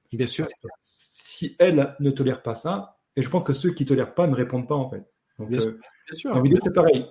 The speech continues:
Speaker 2: Si on n'aime pas votre tête, <laughs>
Speaker 1: Bien
Speaker 2: c'est
Speaker 1: sûr.
Speaker 2: possible. Tant pis. Tant pis.
Speaker 1: Mais tant,
Speaker 2: Et
Speaker 1: tant
Speaker 2: pour se montrer,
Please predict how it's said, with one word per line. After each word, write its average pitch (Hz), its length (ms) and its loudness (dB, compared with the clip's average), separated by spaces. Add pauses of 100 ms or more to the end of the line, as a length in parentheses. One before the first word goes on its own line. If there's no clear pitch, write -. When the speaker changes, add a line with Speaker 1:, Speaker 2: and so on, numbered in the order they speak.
Speaker 2:
Si - 180 -4
on - 20 4
n'aime 127 260 2
pas 147 120 4
votre 123 220 -2
tête, - 260 -6
<laughs> 101 400 -6
Speaker 1:
Bien 143 180 -2 (400)
Speaker 2:
c'est - 120 -4
Speaker 1:
sûr. 220 80 0
Speaker 2:
possible. 170 280 -4 (400)
Tant 143 140 0
pis. 254 300 2 (640)
Tant 139 140 0
pis. 202 300 -2 (420)
Speaker 1:
Mais 131 240 8
tant, 175 160 6
Speaker 2:
Et 160 60 4
Speaker 1:
tant 175 200 8
Speaker 2:
pour 165 120 -6
se 180 180 -4
montrer, 214 480 0